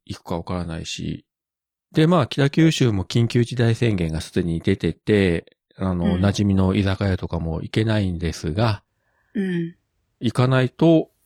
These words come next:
Speaker 1: お店が大変なことになるということで、今日のうちの晩ご飯は馴染みの居酒屋からのテイクアウトにいたしました。
Speaker 2: うん。うん。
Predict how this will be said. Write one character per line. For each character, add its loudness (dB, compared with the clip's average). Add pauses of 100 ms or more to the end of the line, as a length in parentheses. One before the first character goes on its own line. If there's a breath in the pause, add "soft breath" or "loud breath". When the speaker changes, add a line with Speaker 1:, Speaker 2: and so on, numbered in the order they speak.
(280)
Speaker 1:
お -2
店 2
が 2
大 2
変 0
な -2
こ -4
と 0
に -2
な 0
る 0
と -4
い 2
う -4
こ -6
と -2
で、 0 (420)
今 2
日 0
の 2
う 0
ち -2
の 2
晩 -2
ご -4
飯 -2
は 0 (240)
馴 -4
染 -2
み 0
の -12
居 0
酒 -2
屋 -2 (100)
か -6
ら -2
の -10
テ -4
イ -2
ク -4
ア 0
ウ -6
ト -8
に -12 (140)
い -14
た -6
し -10
ま -8
し -10
た。 -18 (340)
Speaker 2:
う -4
ん。 -2
う -2
ん。 -12